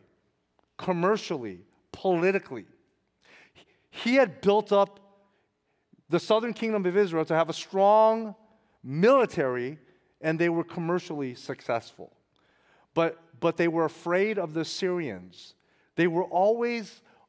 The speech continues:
under the impending threat of Insy-, Assyrian invasion. But the one problem with Uzziah was he was not a spiritual king.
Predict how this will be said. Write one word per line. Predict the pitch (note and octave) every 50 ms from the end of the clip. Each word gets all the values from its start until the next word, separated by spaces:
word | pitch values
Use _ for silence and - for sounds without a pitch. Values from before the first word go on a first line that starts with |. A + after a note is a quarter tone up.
| _
under | - F#3 G3+ G3+ F#3+ F#3+ G3+ G3+ G3
the | E3+ D3+ E3 D#3 D#3 - E3+
impending | E3 D#3 C3 - - - F#3+ G3+ G#3 G3+ A3 A3 A3 A3 A3+ A3+ _ _ _ _ _ _ _ _ _ _
threat | - - F#3 F#3+ G#3 F#3+ D3+ C3+ C3 - - - - -
of | D3+ C#3+ D3
Insy-, | E3 D3+ D3+ - - - - F#3 - -
Assyrian | D3 C#3+ - - - F#3 F3+ F3+ F3 D#3+ D#3 D#3 D3+ D3+
invasion. | - - C#3+ C#3+ C#3 C3 C#3 D3 D#3+ D#3 C3 B2+ G#2 F2 F#2 - _ _ _ _ _ _ _ _ -
But | F3+ F#3+ F#3
the | - G3+
one | F#3 G#3 B3 C#4+ D4
problem | - - - C#4 B3 B3 C4+ C4 B3+ B3+ A#3 G#3
with | G3 F#3 E3 - D3
Uzziah | - F3 F3 E3+ D3+ C#3 E3 D#3 F#3 A3 G#3+ F#3
was | E3 D3+ E3 D#3 D#3+
he | - G#3
was | G3 F#3 E3+ E3+
not | F#3+ F#3+ F#3 E3+
a |
spiritual | D#3 - - - - F#3 G3+ G#3 A3 G3+ - - D3+ B2 G2+ - _ _ _ _ _ _ _ -
king. | - - D#3+ C3 G2 E2+ -